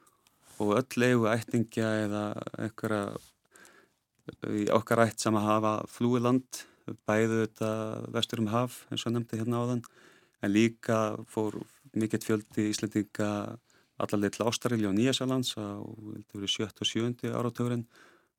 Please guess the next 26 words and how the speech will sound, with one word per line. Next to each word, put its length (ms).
Nú 340
fólk, 600
eh, 320
flýði 460
hér 180
efnahagsástandi 760
til 140
Noregs, 500
þannig 160
að 60
fólk 200
skilur 540
þetta 140
alveg 240
og 80
það 160
veit 300
það 180
vel 320
að 140
í 80
þessu 320
samtryggingakerfi 960
sem 160
nefndi 320
áðan 300